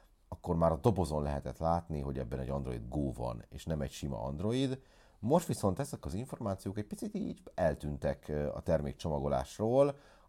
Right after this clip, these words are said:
ami hát nyilván nehezíti a felhasználó dolgát, tehát annak is érdemes utána nézni, hogy ezen teljes értékű Android van-e, vagy ez az Android Go-nak nevezett furcsa rendszer. Az Android Go nem egy friss dolog, tehát, ö,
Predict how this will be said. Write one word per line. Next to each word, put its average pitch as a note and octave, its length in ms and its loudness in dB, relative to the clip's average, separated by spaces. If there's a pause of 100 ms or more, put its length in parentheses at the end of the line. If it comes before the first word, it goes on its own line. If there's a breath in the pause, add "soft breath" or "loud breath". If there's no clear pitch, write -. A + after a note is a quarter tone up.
(120)
ami A2 260 6
hát G#2 180 6
nyilván A2+ 220 8
nehezíti D2 440 0
a C2 60 -2
felhasználó C#2+ 460 0
dolgát, G2 560 4 (340 soft breath)
tehát F2+ 180 2
annak B2 300 2
is D2+ 120 -8
érdemes D2+ 360 -2
utána F2 260 0
nézni, D2 280 -2
hogy C2+ 120 -4
ezen C2 320 -6
teljes A#2 400 4
értékű E2+ 420 2
Android C#2+ 400 2
van-e, C2 340 -4 (260 soft breath)
vagy G#2+ 260 6
ez F2+ 120 6
az C#2+ 80 -2
Android D2 400 2
Go-nak C#2 380 -2
nevezett C#2+ 340 -4
furcsa C#2 480 -6
rendszer. B1 600 -8 (560 soft breath)
Az E2+ 120 -4
Android D3 380 6
Go G#2 180 6
nem B2 200 4
egy E2 420 4
friss D#2 320 -2
dolog, B1+ 380 -4 (160)
tehát, D#2 360 -2
ö, D#2+ 280 2